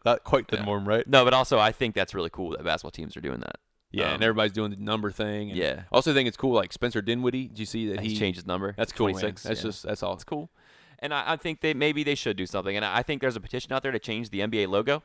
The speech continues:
Speaker 1: Yeah, I saw some people say it wouldn't happen. I don't
Speaker 2: I
Speaker 1: know why. Why can't it?
Speaker 2: I, Jerry West is, like, it's super, like, don't ask him about it. Because as much as he acts like he cares,
Speaker 1: He doesn't care.
Speaker 2: like, he doesn't,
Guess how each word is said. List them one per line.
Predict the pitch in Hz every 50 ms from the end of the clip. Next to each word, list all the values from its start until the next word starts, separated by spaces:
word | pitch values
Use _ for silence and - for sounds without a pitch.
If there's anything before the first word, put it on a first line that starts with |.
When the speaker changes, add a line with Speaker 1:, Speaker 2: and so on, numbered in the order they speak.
| _ _
Speaker 1:
Yeah, | - 110 120 120
I |
saw | 113 - 147 139
some | 135 - 135 120
people | 131 131 117 101
say | 120 110
it | 107 107
wouldn't | 110 95 95 -
happen. | 98 101 104 - 85 87 92 - - _ _ -
I | 120
don't | 135 139
Speaker 2:
I | 123
Speaker 1:
know | 104
why. | 101 104 113 113
Why | 104 107 110
can't | - - 113 117 107 92
it? | - _ _ _ _ _ _ _ _ _
Speaker 2:
I, | 76 80 98
Jerry | 123 117 120 165 180
West | - - 143 151 - 123
is, | 110 110
like, | 113 110 98
it's | 98 92 85 101 113 113 -
super, | - - 143 143 147 139 127
like, | 120 117 110 110 104
don't | 104 123 127 113
ask | 110 120 113 -
him | - 92
about | 85 85 80 82 80
it. | 67 - _ _ _ _ _ _ _ _ _ _ _
Because | - 120 135 127 113
as | 120 120
much | 139 147 131
as | 123 117
he | 127
acts | 123 127 - -
like | 127 120 -
he | 92
cares, | - - 110 123 127 131 135 - - - _ _ _ _ _
Speaker 1:
He | 131
doesn't | 135 135 113 117 -
care. | - 101 92 - - - _ _ _ _ -
Speaker 2:
like, | - 95 92 92 - - _ _ _ _ _ _ _ _ _ _ _ _
he | - 117
doesn't, | 110 123 127 131 123 131